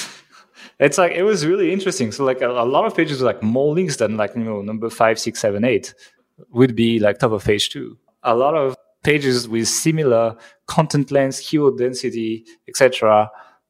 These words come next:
as the top three would be on page, like, you know, on, like, usually top of page two,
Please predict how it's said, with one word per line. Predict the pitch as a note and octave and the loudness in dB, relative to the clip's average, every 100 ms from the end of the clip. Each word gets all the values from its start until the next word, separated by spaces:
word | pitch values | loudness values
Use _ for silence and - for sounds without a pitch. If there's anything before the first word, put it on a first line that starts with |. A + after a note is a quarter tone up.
| - - | -20 0
as | C3 A#2+ - | 4 4 2
the | - A2+ | -2 -2
top | A#2 G#2+ | 0 -2
three | - G#3+ F3 G2+ | -2 0 0 0
would | G#2+ A#2 A#2 - | -4 -6 -6 -4
be | G#2+ | 0
on | G#2+ | 2
page, | G#2+ G#2 - - | 2 0 -2 0
like, | A2+ G2+ | 0 0
you | G#2+ | -4
know, | G2 | -6
on, | G2 G2 - | -8 -10 -14
like, | A2+ G#2+ - _ _ _ - | -12 -12 -14 _ _ _ 0
usually | D#3 G#3 G3 B2+ - - - | 2 4 4 0 -6 -16 -4
top | - B2 | 0 2
of | B2+ | 2
page | B2+ B2 | 0 0
two, | D#3+ | 0